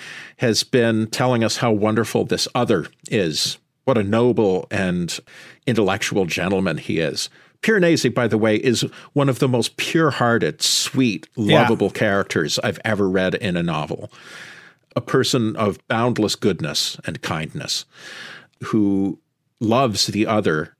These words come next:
Speaker 1: and only gradually <laughs> over time realizes that the other is this guy Ketterle who's done this terrible thing, has tricked this young man into falling into the maze where, and this is my point, he completely loses his memory.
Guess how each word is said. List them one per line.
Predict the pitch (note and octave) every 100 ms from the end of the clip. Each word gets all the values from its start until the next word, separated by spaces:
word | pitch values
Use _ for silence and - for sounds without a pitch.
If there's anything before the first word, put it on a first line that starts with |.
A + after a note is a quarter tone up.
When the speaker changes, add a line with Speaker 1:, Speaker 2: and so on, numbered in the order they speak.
| -
Speaker 1:
and | G#2 G2 F2+
only | B2 A2+ G#2+
gradually | F#2+ G#2+ A2 - B2+ -
<laughs> |
over | A2+
time | - A2
realizes | G2 G#2 G#2 F#2+ G#2 -
that | F2+
the | G2+ F#2+
other | G2 F2
is | D#2+ -
this | E2 -
guy | G#2 D#2+
Ketterle | - B2 G#2 F#2+ F2+ D2
who's | G2 D#2
done | G2 E2+
this | D2
terrible | - - G2+ F#2 E2+ E2
thing, | F#2 D#2+ - - - -
has | A2 E2+ -
tricked | - - C#3+ - - _ _ - _ _ _ _ _ -
this | G#2+ A2
young | F#2+ G2
man | G2 G2 F#2
into | - F#2+ - -
falling | - G#2 G#2 G2
into | F#2 G2+
the | F2+
maze | F#2+ A2 F#2 - - - -
where, | A2 C#3+ D#3 G2 G#2 B2+ -
and | F2+
this | -
is | D#2 D#2+
my | C#2+
point, | - D#3+ G#2 -
he | - B2+ - -
completely | B2+ - B2+ - F#2+
loses | F#2 E2+ F#2+
his | F2 -
memory. | E2+ D#2+ -